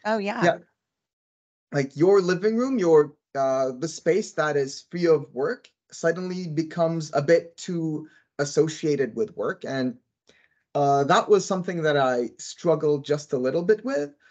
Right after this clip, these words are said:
Speaker 2: Also, did work hours just disappear out of the blue? Like, did that happen to you guys as
Speaker 1: Oh,
Speaker 2: well,
Speaker 1: yeah.
Speaker 2: where
Speaker 1: Oh, yeah. Night is
Speaker 2: mean
Speaker 1: day, day is night.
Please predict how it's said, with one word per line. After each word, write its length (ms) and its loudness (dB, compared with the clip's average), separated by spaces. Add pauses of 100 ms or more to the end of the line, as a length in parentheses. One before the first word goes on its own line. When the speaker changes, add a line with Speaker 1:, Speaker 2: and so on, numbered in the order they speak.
(300)
Speaker 2:
Also, 380 0
did 380 -2
work 420 2
hours 380 -6
just 420 -10
disappear 560 -4
out 180 -2
of 100 -8
the 60 -8
blue? 220 -6
Like, 200 -2 (640)
did 140 -6
that 140 2
happen 340 -4
to 100 -14
you 140 -4
guys 300 -2
as 100 -4
Speaker 1:
Oh, 120 2
Speaker 2:
well, 120 2
Speaker 1:
yeah. 160 4
Speaker 2:
where 280 2 (180)
Speaker 1:
Oh, 120 -8
yeah. 440 -8 (180)
Night 320 2
is 120 0
Speaker 2:
mean 60 -14
Speaker 1:
day, 360 2
day 240 -2
is 160 -4
night. 360 -2